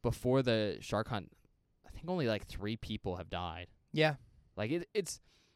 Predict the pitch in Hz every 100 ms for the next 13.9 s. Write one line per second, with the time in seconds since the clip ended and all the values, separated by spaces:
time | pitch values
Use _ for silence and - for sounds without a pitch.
0 | _ - 156 151 151 165 139 127 113 117
1 | 127 110 92 - _ - - 131 110 113
2 | 107 107 110 85 _ - 95 - _ _
3 | _ - 113 147 165 151 123 104 113 113
4 | 98 117 - 101 92 95 107 - 101 87
5 | 90 90 85 - - 98 104 101 127 127
6 | - 101 - _ _ _ - 120 - 135
7 | - 120 - 120 101 92 110 - 90 82
8 | _ _ - 113 110 107 123 131 - -
9 | 107 - 101 - 92 90 90 87 - 87
10 | - _ _ 117 107 - - 98 92 87
11 | 87 - 85 - 78 82 - 80 - 98
12 | 98 - 104 - _ - 123 113 104 98
13 | 92 90 92 - 95 - - 87